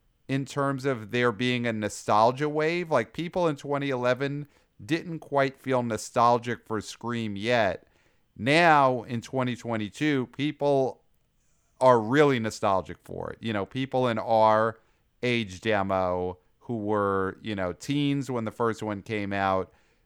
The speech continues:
we weren't ready to look back then, but we feel ready to look back now. So, I mean, did you have any of that? Like, when Scream Four came out, twenty eleven,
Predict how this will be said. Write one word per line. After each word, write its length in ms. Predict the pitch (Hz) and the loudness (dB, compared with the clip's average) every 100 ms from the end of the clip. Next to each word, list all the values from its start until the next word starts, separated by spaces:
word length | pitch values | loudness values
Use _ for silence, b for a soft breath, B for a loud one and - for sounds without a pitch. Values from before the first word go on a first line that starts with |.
| _ | _
we 180 | - 127 | -2 0
weren't 320 | 147 165 185 | 4 2 2
ready 380 | 131 139 135 143 | 0 2 2 2
to 100 | 127 | 0
look 400 | 113 107 123 - | -2 -2 -4 -4
back 440 | 101 104 107 - 95 | -2 2 0 -2 -4
then, 520 | 104 110 143 175 196 _ _ _ - | 0 0 -2 -8 -12 _ _ _ -2
but 140 | 127 | 0
we 180 | 127 127 | 2 -2
feel 320 | - 143 143 | 0 2 2
ready 400 | 127 127 127 127 | 2 0 0 0
to 100 | 113 | -2
look 340 | 107 110 117 101 | 0 -2 -2 -2
back 300 | 101 95 - | 0 -2 -4
now. 640 | 92 95 85 67 - - _ _ _ _ | -6 -4 -4 -6 -10 -16 _ _ _ _
So, 120 | - | -2
I 40 | 117 | 0
mean, 160 | 123 | 0
did 220 | 117 123 123 | -2 -4 -4
you 160 | 190 | 0
have 240 | 202 190 190 | 4 6 6
any 180 | 185 | 0
of 60 | 190 | 0
that? 120 | 185 | 2
Like, 200 | 165 165 139 | 4 2 0
when 260 | 147 151 | 0 0
Scream 440 | 139 - 165 190 196 | -4 -6 -4 -4 -6
Four 300 | - 170 160 | -4 -2 -2
came 240 | 156 135 | -2 0
out, 220 | 151 165 - | 2 2 0
twenty 280 | 135 131 120 | -4 -2 -2
eleven, 580 | 127 165 143 117 104 | 0 0 0 -4 -6